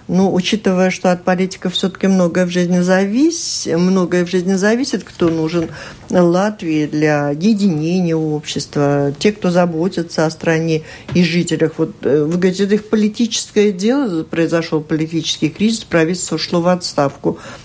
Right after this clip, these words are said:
А для общества, для людей, которые так много ждут от правительства, ждут заботы, правильных решений, э, в этом направлении какую вы видите, ну, путь? Или тоже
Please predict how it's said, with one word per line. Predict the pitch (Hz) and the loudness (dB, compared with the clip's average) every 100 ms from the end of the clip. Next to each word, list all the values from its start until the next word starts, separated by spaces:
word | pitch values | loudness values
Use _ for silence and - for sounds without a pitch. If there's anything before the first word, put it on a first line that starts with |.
| - | -4
А | - 196 190 185 | 2 2 2 0
для | 175 190 226 | 0 0 0
общества, | - 233 - - 160 - 160 | 0 0 0 -6 -8 -2 0
для | 175 | 2
людей, | 190 208 190 202 156 | 2 2 2 0 0
которые | 156 156 151 160 | -4 -2 -4 0
так | 175 180 | -2 2
много | 226 226 | 2 2
ждут | 233 214 185 - | 0 0 -2 -2
от | - | -6
правительства, | - 165 175 160 - 135 - | -2 0 0 -2 -6 -8 -4
ждут | 139 151 160 269 330 170 | -4 -4 0 2 2 2
заботы, | 151 135 156 240 247 185 - - - - - | 0 0 0 0 0 -2 -4 -16 -18 -8 0
правильных | 165 208 185 156 - | 2 2 0 -2 -4
решений, | 147 139 - 160 190 196 175 165 - - - - | -4 -2 2 2 2 2 0 -2 -10 -20 -20 -6
э, | - 156 151 | 0 2 2
в | 143 156 165 165 196 | -2 -8 -6 0 2
этом | 220 220 196 180 170 185 | 2 0 -2 0 0 0
направлении | 190 190 196 196 208 185 | 0 2 2 2 2 2
какую | 190 202 - 196 151 | -2 -2 0 2 2
вы | 151 151 | 0 -2
видите, | 151 143 - - - 151 151 - - - - - - | -2 -6 -8 -4 2 2 2 -4 -20 -20 -20 -16 -2
ну, | 175 160 | 0 0
путь? | - 165 143 - | -2 -4 -2 0
Или | 175 165 | -2 -2
тоже | - 143 - 147 147 135 | -2 -2 0 0 2 0